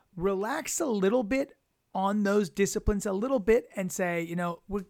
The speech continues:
we're, this isn't a huge feast day, but it's a day to celebrate. It's a day of rejoicing. In fact, the introit, the entrance antiphon, which sadly we don't get to hear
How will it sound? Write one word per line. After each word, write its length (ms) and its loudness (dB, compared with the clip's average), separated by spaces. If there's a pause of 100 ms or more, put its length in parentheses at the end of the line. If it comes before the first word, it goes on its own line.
we're, 120 -6
this 140 -10
isn't 160 -6
a 200 -6
huge 360 0
feast 200 -2
day, 140 4
but 120 -2
it's 140 -6
a 40 -6
day 420 2 (120)
to 140 -8
celebrate. 600 -8
It's 160 -14
a 40 -10
day 560 0 (120)
of 160 -8
rejoicing. 560 -2
In 100 -6
fact, 340 -2 (440)
the 240 -8
introit, 600 0 (300)
the 140 -12 (240)
entrance 720 -2 (280)
antiphon, 720 -4 (280)
which 200 -2 (440)
sadly 340 2
we 80 4
don't 160 2
get 120 -8
to 60 -16
hear 460 -6